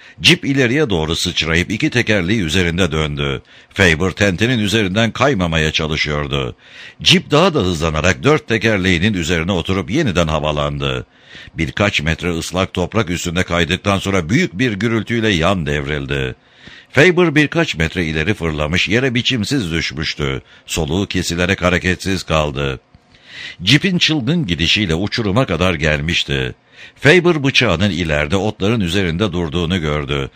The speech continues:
Uzanıp aldıktan sonra Jeep'e doğru döndü. David nasıl ettiyse Jeep'in yırtık tentesinden çıkmış, tekerlekli sandalyesini de almıştı.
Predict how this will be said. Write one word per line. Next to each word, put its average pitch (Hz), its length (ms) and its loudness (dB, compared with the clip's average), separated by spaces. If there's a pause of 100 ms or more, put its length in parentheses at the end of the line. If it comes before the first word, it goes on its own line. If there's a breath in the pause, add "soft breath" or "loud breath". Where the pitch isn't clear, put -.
(180 loud breath)
Uzanıp 127 420 0
aldıktan 127 460 0
sonra 127 300 -2
Jeep'e 107 300 0
doğru 82 300 -2
döndü. 69 520 -4 (640 loud breath)
David 165 320 6
nasıl 151 300 0
ettiyse 85 500 -2
Jeep'in 113 260 0
yırtık 113 460 0
tentesinden 87 640 0
çıkmış, 80 480 -2
tekerlekli 123 600 0
sandalyesini 110 720 0
de 92 60 0
almıştı. 76 720 -2